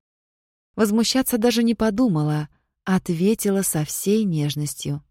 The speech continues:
на которую была сейчас способна. Я не стала задерживать Эрика. Поручив меня своей команде, Темный ушел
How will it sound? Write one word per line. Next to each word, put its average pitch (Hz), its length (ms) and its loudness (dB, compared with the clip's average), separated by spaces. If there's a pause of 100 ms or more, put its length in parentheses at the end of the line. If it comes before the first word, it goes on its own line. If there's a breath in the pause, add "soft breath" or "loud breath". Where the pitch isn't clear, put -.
(440)
на 180 160 2
которую 160 560 2
была 151 380 2
сейчас 147 500 -4
способна. 131 800 -4 (1080)
Я 240 160 4
не 247 120 6
стала 240 360 2
задерживать 156 640 0
Эрика. 139 540 -4 (960)
Поручив 208 600 2
меня 196 380 2
своей 175 480 0
команде, 254 720 2 (400)
Темный 180 600 0
ушел 143 580 -2